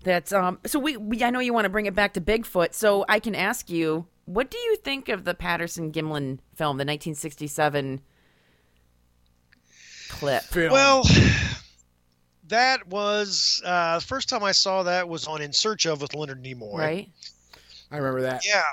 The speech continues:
Speaker 3: And I don't know ma-, how many times I have watched it. Uh, it's countless, countless times. And the more I watch it, the more it doesn't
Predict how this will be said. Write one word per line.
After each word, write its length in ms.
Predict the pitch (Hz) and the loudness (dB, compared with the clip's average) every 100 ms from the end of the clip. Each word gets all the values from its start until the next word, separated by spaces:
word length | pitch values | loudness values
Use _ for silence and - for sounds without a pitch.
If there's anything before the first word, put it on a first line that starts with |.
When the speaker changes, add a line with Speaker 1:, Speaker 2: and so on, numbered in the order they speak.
| - _ _ _ _ - _ - | -4 _ _ _ _ -20 _ 2
Speaker 3:
And 560 | 208 202 202 196 185 - - 185 | 4 6 6 4 2 -8 -6 2
I 240 | 196 277 | 4 6
don't 280 | 277 269 202 | 6 4 0
know 140 | 220 | -2
ma-, 120 | 220 | -2
how 220 | 180 190 220 | -2 -2 -2
many 180 | 214 | -4
times 520 | 208 190 180 180 180 - | -2 0 0 0 -4 -8
I 460 | 170 175 175 180 170 | -2 0 2 0 -2
have 260 | - 160 135 | -4 -4 -2
watched 460 | 143 143 147 - | 2 4 4 2
it. 280 | 127 123 - - - - - - _ | 0 -4 -8 -8 -8 -12 -20 -20 _
Uh, 320 | 151 160 156 160 | 2 4 4 2
it's 180 | 180 | 0
countless, 520 | - - 165 123 113 - | 2 2 2 0 -2 -2
countless 400 | - 180 123 - | 0 -4 -4 -4
times. 540 | 131 123 113 117 - _ - - - - _ _ - | -6 -10 -10 -8 -8 _ -20 -20 -20 -20 _ _ -4
And 640 | 180 185 190 190 185 185 160 | 0 4 4 4 2 0 -6
the 80 | 170 | -10
more 240 | 190 262 294 | -6 0 2
I 120 | 214 | 2
watch 420 | 180 214 254 - | 0 -4 0 0
it, 140 | 196 | 0
the 80 | - | -4
more 360 | 185 190 233 214 | -8 -6 -2 0
it 240 | 190 170 | 0 0
doesn't 440 | 170 180 190 208 | 0 2 2 0